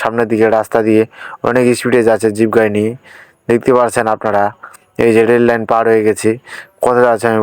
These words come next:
বুঝতে পারছি না। এই যে ফ্ল্যাঙ্কিন হঠাৎ করে একটা জিপ গাড়ি চলে আসলো। এই যে এইখানে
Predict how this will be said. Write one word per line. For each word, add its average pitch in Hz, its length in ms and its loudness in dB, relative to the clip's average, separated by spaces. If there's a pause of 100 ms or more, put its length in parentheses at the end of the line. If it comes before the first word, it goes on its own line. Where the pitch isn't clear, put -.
বুঝতে 117 240 0
পারছি 104 240 -2
না। 104 60 0 (100)
এই 101 140 2
যে 104 120 0
ফ্ল্যাঙ্কিন 107 280 -4 (340)
হঠাৎ 123 260 0
করে 127 200 2
একটা 131 220 0
জিপ 120 180 0
গাড়ি 120 180 2
চলে 117 160 2
আসলো। 98 180 -4 (500)
এই 127 80 4
যে 127 120 4
এইখানে 131 200 0